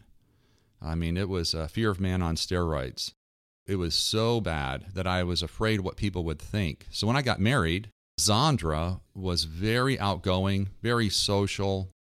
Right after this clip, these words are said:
and I was not. I would hesitate. I'd let her initiate, uh, meeting people.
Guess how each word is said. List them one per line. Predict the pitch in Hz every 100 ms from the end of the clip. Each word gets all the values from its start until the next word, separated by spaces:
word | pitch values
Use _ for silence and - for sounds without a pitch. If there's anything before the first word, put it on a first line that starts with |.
| _ _ -
and | 90
I | 101 107
was | 90 82
not. | 90 82 64 - - _ _ -
I | 87
would | 90 87 85 - _ -
hesitate. | 127 110 110 - 104 98 92 -
I'd | 92 95 95
let | 92 -
her | 110 104
initiate, | 98 95 - 101 92 92 - - - -
uh, | 82
meeting | 87 104 98 92
people. | 95 90 92 90